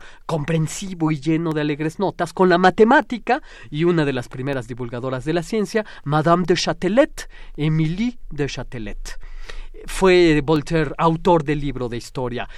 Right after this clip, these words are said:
El siglo de Luis catorce, que fue el siglo del Rey Sol, siglo que Voltaire equiparó con otras edades doradas de la civilización. Fue también autor de obras teatrales, de cuentos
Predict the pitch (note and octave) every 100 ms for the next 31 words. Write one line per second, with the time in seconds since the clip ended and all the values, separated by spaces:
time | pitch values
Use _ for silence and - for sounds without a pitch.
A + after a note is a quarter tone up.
0 | - D3+ D3 - D3+ C3+ B2+ B2+ - F3
1 | E3+ C#4+ - - D#4+ - - - - -
2 | A2+ G#2+ - B2 A2+ A2 - - - A#2+
3 | A#2+ D#3 D3 - A#3 G3 C4+ D#4+ - -
4 | - F3+ D#3+ D3 - C#3 C3 C3 C#3+ B2+
5 | D3 E3 - D#3+ C#3+ C#3 A3 - F3 E3
6 | D#3 - D3 C#3 B2+ C#3+ D3+ D3+ D#3+ F3
7 | F3 G3+ G3 G#3 A3+ - E4 - - -
8 | - F3+ F3 D#3 D3 C3+ D3+ C3+ C3 -
9 | D#3+ D3+ B2+ B2+ B2+ A#2+ B2+ - - C3
10 | C3 A3 A#3 A3+ F#3 F#3 - - - D3
11 | D#3+ - F#3 F#3 F3 E3 D#3